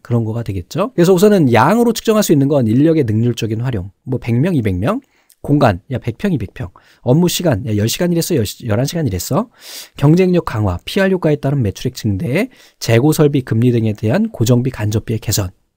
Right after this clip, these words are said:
양으로 측정할 수 있는 것들이에요, 다. 그제? 그런데 양으로 측정할 수 없는 것들은 우리 정성적인 효과에서 우리가 측정을 하게 되는 겁니다. 사무 환경 개선에 따른 업무 만족도 증가. 이거 정확하게 <laughs> 파악할 수 있나요?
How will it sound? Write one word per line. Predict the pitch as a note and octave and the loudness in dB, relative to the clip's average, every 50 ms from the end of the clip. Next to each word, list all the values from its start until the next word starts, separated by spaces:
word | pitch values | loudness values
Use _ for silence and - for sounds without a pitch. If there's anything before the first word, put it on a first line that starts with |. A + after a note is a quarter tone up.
| _ _ _ _ _ _ - | _ _ _ _ _ _ 0
양으로 | A#2+ A#2 B2+ D3+ F3 E3+ | 2 4 4 4 2 0
측정할 | - - - - B3+ B3 B3+ A3 | -2 -6 -6 -4 -2 -2 -2 0
수 | - D#3 | 0 2
있는 | B2 A#2+ B2+ | 2 2 2
것들이에요, | A#2 A2 - A#2 G#2 F#2 F2 G#2+ | 0 0 -2 -2 -4 -4 -4 -6
다. | - - A2 G#2+ - _ _ | -6 -8 -8 -8 -8 _ _
그제? | - A#2+ A2+ B2 D3 A3 C#4 - _ _ _ - - - - - - - - - - - | 0 2 2 4 4 2 2 0 _ _ _ -20 -20 -18 -16 -14 -14 -14 -14 -14 -14 0
그런데 | - - A3+ A3 G#3+ D#3+ | 4 6 8 8 8 8
양으로 | B2 A#2+ D3 F#3+ G#3 | 6 6 4 4 2
측정할 | - - - A#3+ A#3+ B3 | 0 -2 -2 -2 0 0
수 | G#3+ F#3 | 2 2
없는 | A#2+ A2 C#3+ F#3 G#3 | 2 4 4 4 4
것들은 | G#3 G3 F3+ - F#3 G3+ A#3 A3+ F#3 | 2 0 0 0 2 2 2 2 0
우리 | C3 A2+ A2+ | 0 -2 -2
정성적인 | G#2+ - - A2 B2 C3 - D3+ D3+ D3+ - - C#3 C3 C3+ C3+ C3+ C3 | -4 -2 -2 -2 0 0 0 0 -2 -2 -2 -2 -2 0 0 0 0 0
효과에서 | C3 E3+ - _ _ - B2 A2+ A2 A2 A2 A2 - - - G#3+ B3 C4 _ _ | -2 -4 -6 _ _ -6 -6 -4 -4 -4 -4 -6 -6 -2 -2 -2 -2 -2 _ _
우리가 | - G#2+ G2 F2 | -6 -4 -4 -4
측정을 | - - - - C3 B2 | -6 -8 -8 -6 -6 -4
하게 | A#2+ A2+ | -6 -6
되는 | A2 - F#2 F#2 F#2 | -6 -6 -6 -6 -6
겁니다. | F#2 F2 F#2 F#2+ G#2 B2+ G3 B3 - _ _ - - - - - - _ | -8 -10 -10 -6 -4 -2 -2 -2 -2 _ _ -20 -20 -20 -20 -20 -20 _
사무 | - - - G3 G#3 G#3+ F#3 | -8 -2 0 2 4 4 4
환경 | G#3 G#3+ G#3 G#3+ G3+ | 4 2 2 2 0
개선에 | F3 F#3+ - C3 C3 C3+ | 0 0 2 2 2 2
따른 | C3 B2 A#2+ D3+ E3 C3 | 2 0 0 0 0 0
업무 | A2 A#2 B2 C#3+ C3+ | 0 2 2 2 2
만족도 | A2+ F#2+ F#2+ G2+ A2+ C3+ C3+ - - C3 | 2 0 0 0 0 -2 -2 -4 -6 -8
증가. | - - G2+ F2+ F2+ F2+ F2+ _ _ _ _ _ _ _ _ - | -6 -6 -6 -4 -6 -8 -8 _ _ _ _ _ _ _ _ -4
이거 | - A2 A#2 | 0 0 0
정확하게 | A2 - - G#2+ C3+ E3 - - D#3+ D3 | 0 0 2 2 2 2 2 2 2 2
<laughs> | - - C#3+ G#2 - | 4 2 2 0 0
파악할 | - F3 F3+ - G#3+ F#3+ | -2 -2 0 0 0 0
수 | - - | 0 2
있나요? | C#3 G#2+ G#2 A#2 F#3+ C4 | 2 2 2 0 -2 -4